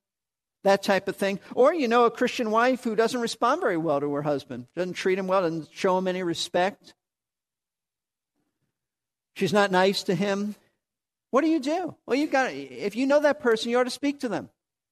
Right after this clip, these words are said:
Or, you know, a believer who appears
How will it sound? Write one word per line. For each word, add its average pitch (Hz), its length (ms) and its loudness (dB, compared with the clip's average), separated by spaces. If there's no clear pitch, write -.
Or, 262 420 4
you 220 80 0
know, 240 160 6
a 240 60 4
believer 226 400 4
who 220 120 4
appears 240 540 4